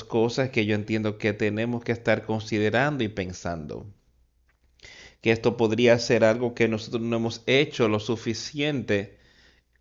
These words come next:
en la historia de esta iglesia, es enviando obreros a donde está la cosecha,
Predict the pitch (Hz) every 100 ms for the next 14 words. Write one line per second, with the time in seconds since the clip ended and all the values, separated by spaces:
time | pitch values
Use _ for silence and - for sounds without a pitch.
0 | _ - 117 110 107 107 - 202 131 101
1 | 101 104 107 98 104 101 101 - 90 85
2 | - - _ - 107 107 120 113 107 113
3 | 143 156 110 101 - 110 110 120 143 127
4 | 110 - - 107 107 107 101 - 104 104
5 | 104 110 104 - 170 175 - 107 80